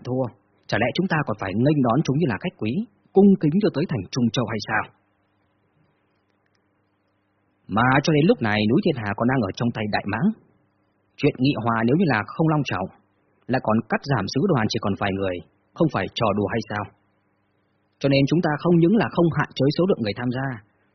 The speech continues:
mà còn phải ra quy định tư cách người tham gia, phải để cho những nhân vật quân đội cấp cao nhất và quyền quý nhất triều đình Đại Mãng cùng nhau nhận bại, ký vào hiệp định, sau đấy thối lui ra khỏi núi Thiên Hà, tăng thêm sức nặng cho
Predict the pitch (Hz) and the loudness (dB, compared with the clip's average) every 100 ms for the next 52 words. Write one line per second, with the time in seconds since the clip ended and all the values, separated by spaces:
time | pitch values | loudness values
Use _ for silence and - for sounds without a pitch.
0 | _ 123 120 113 104 101 92 101 151 156 | _ -2 0 -2 0 -2 -2 -2 -2 2
1 | 175 156 127 - 180 170 247 131 95 104 | 2 4 0 0 2 2 0 -2 -6 -8
2 | 110 113 107 - _ _ _ _ _ 131 | -8 -8 -10 -16 _ _ _ _ _ 0
3 | 110 147 165 214 202 185 143 - 160 151 | 2 2 4 6 6 6 0 -2 -2 0
4 | 110 - 202 - 143 151 233 - 107 - | 0 -2 -6 -4 -2 2 0 0 -6 -4
5 | 110 110 120 240 - 107 98 104 95 147 | -4 -2 -2 -2 -2 -4 -4 -6 -4 -4
6 | 202 - 110 131 131 123 107 95 - _ | -4 0 2 2 2 -2 -4 -6 -8 _
7 | _ _ - 185 220 117 113 107 98 - | _ _ -2 0 0 -2 -4 -2 -4 -6
8 | _ _ _ - 131 110 151 - 127 185 | _ _ _ -4 0 0 0 0 2 4
9 | 160 147 135 104 92 143 143 104 98 85 | 2 0 -6 -6 -2 -2 -2 -4 -6 -8
10 | - _ _ - 160 151 156 147 - 120 | -16 _ _ -2 -2 2 2 2 0 0
11 | 113 - | -4 -2